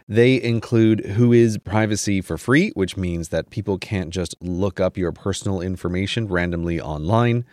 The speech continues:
And their user interface is just so clean. You go to Hover, there's one thing to do,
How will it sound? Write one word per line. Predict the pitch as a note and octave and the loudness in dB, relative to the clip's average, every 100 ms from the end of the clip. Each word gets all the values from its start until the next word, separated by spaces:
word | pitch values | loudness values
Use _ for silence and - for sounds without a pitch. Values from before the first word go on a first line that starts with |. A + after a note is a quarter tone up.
| _ - | _ 0
And | B2 | 4
their | B2 B2 A#2+ | 6 4 2
user | B2+ C3+ E3+ D3 | 2 4 4 4
interface | C3+ B2+ A#2 A2+ G#2 - - - _ - | 2 0 2 2 2 -2 -10 -16 _ -6
is | F2+ | -4
just | - G2 E2+ - - _ | 0 0 0 -4 -10 _
so | - - E3 E3+ | -12 0 4 4
clean. | - G2 C#2+ - _ _ | 0 -6 -6 -14 _ _
You | A#2 | 2
go | C#3 | 6
to | D3 | 6
Hover, | C#3 B2+ B2+ A#2+ _ | 4 4 2 0 _
there's | - A2 G#2+ | -6 0 0
one | G2+ A#2 D3 C3+ | 2 2 4 2
thing | B2+ B2 | 0 0
to | A2 | 0
do, | G#2 G2 G2 | 0 0 -2